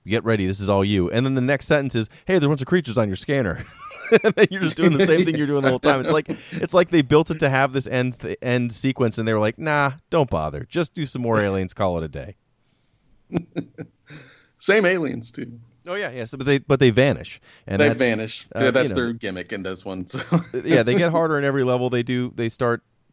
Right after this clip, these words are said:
Speaker 1: You know, like I said, there's some that don't show up in your scanner. There's some that come out and destroy the, the buildings. By the end, yeah, they're just vanishing, and they'll come and hit you real quick and vanish and do damage to you while they're invisible, and you have to use your items to try to find them. It's, uh,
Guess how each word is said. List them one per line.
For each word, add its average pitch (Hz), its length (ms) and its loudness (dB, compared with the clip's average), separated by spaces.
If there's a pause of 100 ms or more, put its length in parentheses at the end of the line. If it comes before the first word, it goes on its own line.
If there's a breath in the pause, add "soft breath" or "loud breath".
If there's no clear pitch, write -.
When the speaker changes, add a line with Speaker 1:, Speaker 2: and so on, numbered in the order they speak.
Speaker 1:
You 95 100 -4
know, 87 80 -4
like 90 140 -4
I 104 40 -4
said, 98 140 -4
there's 92 120 -4
some 113 120 -2
that 101 40 -4
don't 104 180 -2
show 110 100 -2
up 95 60 -4
in 92 60 -6
your 87 80 -4
scanner. 117 460 -2
There's 92 160 -6
some 101 160 -4
that 85 100 -8
come 95 160 -8
out 90 160 -4
and 80 80 -12
destroy 87 300 -4
the, 78 160 -6
the 80 100 -12
buildings. 107 300 0
By 131 160 4
the 139 100 0
end, 127 140 0
yeah, 95 140 0
they're 101 120 -2
just 117 220 -4
vanishing, 92 520 -4 (360 loud breath)
and 110 140 -2
they'll 113 100 4
come 131 180 0
and 98 80 0
hit 120 160 -4
you 120 80 -2
real 110 160 2
quick - 240 0
and 95 120 -4
vanish 95 360 -4
and 85 100 -8
do 92 120 -4
damage 92 320 -6
to 98 100 -6
you 87 60 -4
while 87 160 -2
they're 85 160 -4
invisible, 80 480 -6
and 78 100 -8
you 82 80 -6
have 80 80 -8
to 85 80 -8
use 87 260 -2
your 98 220 -2
items 90 320 -2
to - 100 -8
try 90 200 -2
to 80 60 -6
find 90 280 -4
them. 87 140 -8
It's, - 280 -6 (400 soft breath)
uh, 95 260 -4